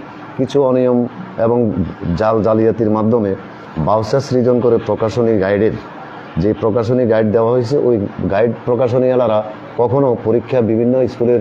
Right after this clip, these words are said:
আভ্যন্তরীণ পরীক্ষার প্রশ্নপত্র তারা বিনা পয়সা দিয়ে থাকে, অথচ প্রধান শিক্ষক সাহেব উনি ভাউচার সৃষ্টি করে, ভুয়া ভাউচার সৃষ্টি করে উনি, আহ, ওই অর্থটা নিয়ে যায়। কমপক্ষে উনি দুই হাজার বিশ থেকে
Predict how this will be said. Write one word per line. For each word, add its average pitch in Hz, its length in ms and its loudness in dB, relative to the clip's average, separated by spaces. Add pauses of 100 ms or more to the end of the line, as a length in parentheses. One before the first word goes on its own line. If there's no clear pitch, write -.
(120)
আভ্যন্তরীণ 127 520 2
পরীক্ষার 107 380 0
প্রশ্নপত্র 110 720 -2 (460)
তারা 107 260 2 (360)
বিনা 113 260 2
পয়সা 117 260 0
দিয়ে 120 220 4
থাকে, 131 280 0 (280)
অথচ 110 280 -2
প্রধান 104 340 0
শিক্ষক 104 300 -2
সাহেব 98 260 0 (500)
উনি 98 360 0 (520)
ভাউচার 120 360 2
সৃষ্টি 135 400 -2
করে, 104 260 2 (1000)
ভুয়া 139 220 4
ভাউচার 143 340 2
সৃষ্টি 127 360 -2
করে 120 200 4
উনি, 113 280 2
আহ, 95 1300 -2
ওই 123 100 4
অর্থটা 107 400 0
নিয়ে 87 280 0
যায়। 64 140 -4 (720)
কমপক্ষে 131 680 0 (120)
উনি 120 260 0
দুই 110 280 2
হাজার 123 200 2
বিশ 110 300 -2
থেকে 117 320 0